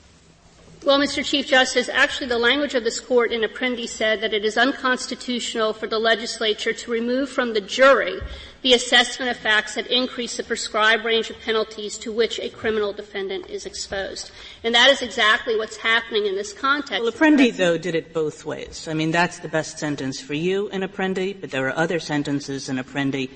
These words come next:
Speaker 2: which more go towards what Justice Scalia suggested, that the question was increasing it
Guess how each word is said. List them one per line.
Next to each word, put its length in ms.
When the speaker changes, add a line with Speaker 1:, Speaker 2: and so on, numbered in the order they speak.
Speaker 2:
which 200
more 300
go 260
towards 500
what 380
Justice 560
Scalia 420
suggested, 680
that 180
the 60
question 520
was 320
increasing 600
it 140